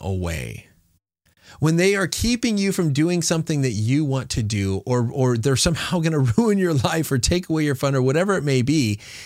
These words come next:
that is when children become defiant, because when the fact that they're saying, like, "Look, Mom and Dad, I don't think your plan is as good as you think it is. I want what I want, and I want it now." And that's what we're gonna do.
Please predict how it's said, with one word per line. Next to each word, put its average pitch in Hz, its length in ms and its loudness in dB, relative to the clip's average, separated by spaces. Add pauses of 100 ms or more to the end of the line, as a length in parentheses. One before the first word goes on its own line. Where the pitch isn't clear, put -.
(160)
that - 280 2
is 180 260 2
when 135 560 0
children 143 480 -2
become 131 420 0
defiant, 123 520 -2
because 113 300 -2
when 113 100 0
the 117 100 0
fact 131 220 -2
that 143 60 -4
they're 131 160 0
saying, 107 280 0
like, 101 220 -2
"Look, 127 180 0
Mom 120 160 0
and 113 80 0
Dad, 110 300 -2
I 123 140 -2
don't 165 320 -4
think 139 280 -4
your 165 140 -2
plan 98 500 -4 (360)
is 120 160 0
as 110 120 0
good 104 180 -2
as 123 120 0
you 160 80 0
think 113 220 -2
it 85 80 -4
is. 80 260 -6 (300)
I 120 160 0
want 113 180 -2
what 101 160 -2
I 220 140 0
want, 95 480 -6 (440)
and 107 120 -4
I 95 60 -2
want 87 180 -4
it 73 40 -8
now." 151 360 -6 (560)
And 101 100 0
that's 90 160 -2
what 95 80 -4
we're 104 120 2
gonna 98 180 0
do. 117 340 -2